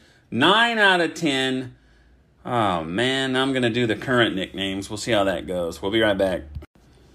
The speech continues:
All right, now we're gonna do the current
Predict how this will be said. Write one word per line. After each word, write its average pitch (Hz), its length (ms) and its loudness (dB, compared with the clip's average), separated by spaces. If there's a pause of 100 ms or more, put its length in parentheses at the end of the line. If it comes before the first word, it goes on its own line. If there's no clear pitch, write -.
(320)
All 131 120 8
right, 165 160 6
now 160 140 2
we're 151 80 2
gonna 147 180 2
do 143 400 4
the 113 720 0
current 147 580 4